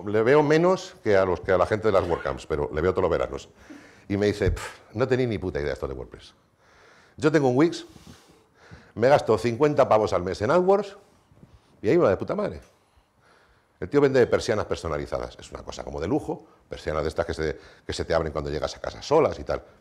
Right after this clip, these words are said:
Es un artículo de lujo. Me dice, "Yo me echo un Wix, me gasto cincuenta pavitos en AdWords todos los meses, níquel, ahí estoy primero siempre, vendo ni en mantenimiento, ni actualizaciones, ni puñetas vendidas". Quien dice Wix, dice el wordpress punto com. ¿Vale? Es comodísimo, te olvidas de un montón de cosas.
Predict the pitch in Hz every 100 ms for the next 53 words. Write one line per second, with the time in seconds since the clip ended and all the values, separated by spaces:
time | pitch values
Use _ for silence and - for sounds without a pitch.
0 | _ - 78 71 92 82 73 - 64 -
1 | - - _ 95 85 92 151 175 - 151
2 | - - - - - _ - - - -
3 | _ - 104 131 - 104 107 123 120 101
4 | 95 87 87 82 82 87 139 120 160 220
5 | 220 - - _ _ - - _ _ 107
6 | 107 71 - 98 - 82 92 117 113 165
7 | 170 196 196 - _ 104 175 202 196 202
8 | 170 123 117 104 92 98 92 131 160 151
9 | 131 104 95 98 98 147 123 80 87 101
10 | 90 78 73 64 - - - - 104 101
11 | 123 160 151 180 - - 87 107 117 90
12 | 80 76 87 101 170 - - - _ _
13 | _ _ _ _ _ _ _ _ _ _
14 | 110 - 160 - 170 110 196 110 76 64
15 | 90 95 143 104 95 82 82 73 69 -
16 | 62